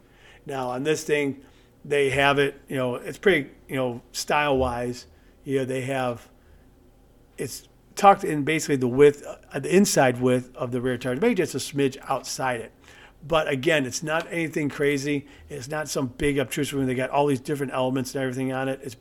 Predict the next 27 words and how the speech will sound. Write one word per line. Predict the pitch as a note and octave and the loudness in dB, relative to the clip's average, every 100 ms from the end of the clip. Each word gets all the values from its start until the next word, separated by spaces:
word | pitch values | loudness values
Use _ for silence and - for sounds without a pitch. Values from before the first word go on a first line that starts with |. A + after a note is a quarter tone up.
| _ | _
very | C#3+ C#3+ D3+ | 0 4 4
simplified, | C#3+ - - D#3+ D3+ B2 C#3 B2 A#2+ A2+ - - - - - - - | 2 -4 -2 -2 -2 -4 -4 -6 -6 -10 -14 -20 -20 -20 -20 -16 -4
and, | C#3+ C3+ C3 B2+ C3 | 0 0 2 0 -2
you | D#3 | -2
know, | B2 A#2 - - - | -2 -4 -12 -20 -14
it | F3+ | -6
looks | E3+ G3+ - | 6 6 6
gorgeous, | - C3 C#3 G#2+ - | 0 0 0 -8 -4
I | C#3 C#3 | -2 -2
think, | A#2+ A2+ | -6 -8
'cause | C#3 C3 | -6 -4
it's | B2+ | -4
just, | F3 - - | -4 -4 -10
it's | - - | -12 -4
not | G#3 E3+ - - - - | -2 -2 -4 -20 -20 -14
obnoxious. | C3+ C#3+ D#3 F#3 - - - - - - - - | -10 -2 -2 -2 -8 -14 -18 -20 -20 -20 -18 -2
You | |
know, | E3+ D3+ | 0 0
'cause | F3 C#3+ | -6 -2
they're | E3 | 0
basically | F3 A#3+ G3+ F3+ D3 | 6 6 6 0 0
trying | B2 D#3 D3 | 0 0 0
to | B2+ | 0
do | A#2+ A#2 A#2 - - - - | -2 -4 -8 -12 -20 -20 -4
is | C#3 | -2
to | B2 | 0
get | B2+ D3+ - | 4 4 4